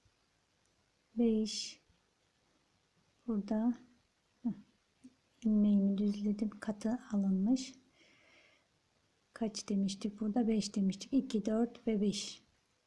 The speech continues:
Beşinci ilmeğim. Altı, yedi, sekiz, dokuz, on, on bir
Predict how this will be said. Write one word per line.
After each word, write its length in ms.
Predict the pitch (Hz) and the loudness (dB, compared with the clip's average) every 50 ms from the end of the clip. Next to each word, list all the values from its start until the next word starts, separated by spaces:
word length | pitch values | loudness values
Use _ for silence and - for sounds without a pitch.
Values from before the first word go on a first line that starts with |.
| _ - _ _ _ _ _ - | _ -20 _ _ _ _ _ 2
Beşinci 540 | 262 254 233 - - 233 208 202 190 202 208 | 4 4 4 4 2 2 4 4 4 2 2
ilmeğim. 580 | 196 196 196 196 196 196 202 208 220 240 233 - - - - _ _ _ _ _ _ | 2 4 4 4 4 4 4 6 6 4 4 2 -2 -20 -20 _ _ _ _ _ _
Altı, 760 | - 277 254 247 247 247 240 247 - - - 247 247 247 240 240 247 - - - _ _ _ - | 2 4 6 8 8 6 6 4 0 2 4 4 4 4 2 0 -6 -16 -20 -20 _ _ _ 0
yedi, 840 | 233 226 240 240 240 208 - - 240 233 233 240 240 240 254 254 - - - - _ _ _ _ _ _ _ _ _ _ _ _ _ _ _ _ _ _ _ _ _ _ _ _ _ _ _ _ _ _ _ _ _ _ _ _ _ _ _ _ _ _ _ _ _ _ _ _ _ _ _ | 4 6 8 8 8 6 4 4 4 6 8 8 8 8 8 6 2 -2 -16 -20 _ _ _ _ _ _ _ _ _ _ _ _ _ _ _ _ _ _ _ _ _ _ _ _ _ _ _ _ _ _ _ _ _ _ _ _ _ _ _ _ _ _ _ _ _ _ _ _ _ _ _
sekiz, 1000 | - - - - 269 247 233 233 - - - 226 220 220 226 240 226 - - - - _ _ _ _ _ _ _ _ _ _ _ _ _ _ - | -20 -12 -4 2 2 2 2 2 -2 -4 -2 0 2 2 0 0 -2 -4 -12 -18 -20 _ _ _ _ _ _ _ _ _ _ _ _ _ _ -2
dokuz, 800 | 247 233 220 208 214 - - 240 233 233 233 233 233 - - - _ _ _ _ _ _ _ _ _ _ _ _ _ _ _ _ _ _ _ - | 0 0 0 -2 -4 -4 2 4 4 6 4 4 0 -4 -18 -20 _ _ _ _ _ _ _ _ _ _ _ _ _ _ _ _ _ _ _ 0
on, 460 | 247 226 226 226 233 233 247 247 240 - - - - - _ - - _ _ _ _ _ _ _ _ _ _ _ _ - | 4 4 6 6 8 8 8 6 6 2 -8 -20 -20 -20 _ -20 -20 _ _ _ _ _ _ _ _ _ _ _ _ -4
on 360 | 233 220 214 220 220 220 220 | -2 0 2 2 2 2 2
bir 260 | 214 220 226 233 240 | 2 2 2 2 2